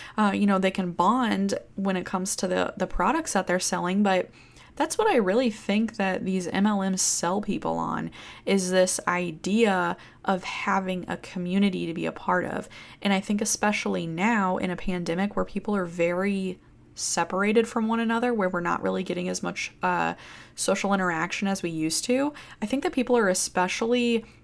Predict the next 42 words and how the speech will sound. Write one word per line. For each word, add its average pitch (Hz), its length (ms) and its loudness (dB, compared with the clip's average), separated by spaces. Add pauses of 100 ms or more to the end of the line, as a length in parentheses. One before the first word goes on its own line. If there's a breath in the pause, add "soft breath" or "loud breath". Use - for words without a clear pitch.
(480)
susceptible 175 1120 2 (300 loud breath)
to 190 720 2 (380)
falling 220 400 6
for 170 100 2
this 165 220 0
kind 170 260 -2
of 170 80 -2
stuff. 170 460 0 (280 loud breath)
You 190 140 0
know, 185 300 4
like 208 180 2
I 196 80 2
said, 220 320 2
I 185 80 2
mean, 175 200 -2
even 196 340 2
just 180 160 -4
me 180 120 -2
listening 180 400 0
to 180 120 -6
that, 170 240 0
I'm 170 100 -4
like, 170 280 -6 (180)
"Man, 185 300 0
I, 185 140 2
I 190 140 2
would 202 140 0
love 185 420 2
to 190 100 -8
go 170 120 0
on 170 120 0
a 170 60 0
retreat 170 400 -2
with 170 140 -4
a 170 60 -6
bunch 175 260 -4
of 170 180 -4 (340 loud breath)
people." 180 380 2
You 175 100 -2
know, 170 140 -2
I 170 140 6
really 175 480 2